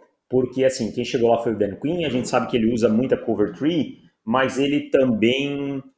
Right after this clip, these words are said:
mandou muita cobertura mano a mano nos últimos dois anos aí por Atlanta. Eu acho que o, a gente sabe que o Nick Saban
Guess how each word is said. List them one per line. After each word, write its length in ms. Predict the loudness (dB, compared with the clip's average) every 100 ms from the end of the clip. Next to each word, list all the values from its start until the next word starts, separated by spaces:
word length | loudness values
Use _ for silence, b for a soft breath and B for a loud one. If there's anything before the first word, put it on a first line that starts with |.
| _ _
mandou 360 | 0 2 4 2
muita 280 | 0 2 2
cobertura 460 | 2 0 0 2
mano 220 | 2 2 0
a 40 |
mano 380 | 0 0 0 -2
nos 140 | -4
últimos 440 | -6 -4 -6 -4 2
dois 300 | 2 2 2
anos 240 | 0 2
aí 140 | 2
por 140 | 2 -2
Atlanta. 520 | 0 -4 -4 -6 -20 _ _ _
Eu 140 | -10
acho 280 | -8 -10 -18
que 160 | -6 -4
o, 480 | -2 -4 -6 -10 -14 _ _ _ _ _ _ _ _
a 120 | -8 -4
gente 200 | -6 -4
sabe 320 | -2 -2 -4
que 100 | -4
o 40 |
Nick 200 | -2 -2 -2
Saban 460 | -2 -2 -4 -6